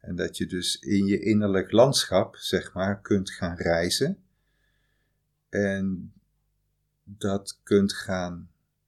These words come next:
kunt gaan zien, van dat je een innerlijk landschap hebt en hoe dat eruit ziet.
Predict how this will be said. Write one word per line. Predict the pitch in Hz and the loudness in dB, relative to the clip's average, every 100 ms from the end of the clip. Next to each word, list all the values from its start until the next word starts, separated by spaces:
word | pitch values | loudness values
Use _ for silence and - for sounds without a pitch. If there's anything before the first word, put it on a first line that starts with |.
| _ _ _ _ _ _ _ _ _ 98 _ _ _ _ _ _ _ | _ _ _ _ _ _ _ _ _ -20 _ _ _ _ _ _ _
kunt | - 101 87 | -4 -2 -2
gaan | - 90 87 85 | -8 -10 -8 -6
zien, | - 127 127 - _ | -2 0 -2 -4 _
van | _ 101 | _ -2
dat | 95 92 | 0 0
je | 101 | 2
een | 95 | 4
innerlijk | 98 95 95 95 | 4 2 2 2
landschap | 135 170 - 76 | 2 0 -4 -8
hebt | 78 - | -10 -10
en | 87 90 | -6 -4
hoe | 92 | 0
dat | 98 - | 2 2
eruit | 98 113 139 | 4 4 4
ziet. | - - - | 0 -4 -10